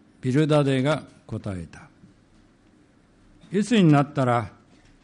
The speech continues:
あなた方はその話にけりをつけるのか。まず理解せよ。それから語り合おうでは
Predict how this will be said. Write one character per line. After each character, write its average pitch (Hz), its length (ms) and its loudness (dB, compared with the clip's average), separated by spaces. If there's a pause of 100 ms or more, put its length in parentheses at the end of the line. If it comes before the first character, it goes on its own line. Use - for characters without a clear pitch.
(460)
あ 110 80 -8
な 127 140 -2
た 139 160 -2
方 135 300 -4
は 131 300 -2
そ - 200 -6
の 143 140 -2
話 143 500 -4
に 127 260 -4 (500)
け 131 160 -8
り 165 180 -6
を 117 220 -8
つ - 100 -20
け 151 140 -6
る 131 80 -4
の 101 160 -6
か。 - 160 -20 (1400)
ま 123 160 -4
ず 117 240 -8 (100)
理 123 260 -4
解 151 280 -2
せ - 180 -10
よ。 104 180 -8 (1040)
そ - 160 -10
れ 160 160 -2
か 165 120 -4
ら 143 260 -2 (480)
語 117 300 -6
り 135 200 -2
合 123 120 -6
お 123 160 -2
う 110 60 -8
で 113 120 -6
は 135 220 -8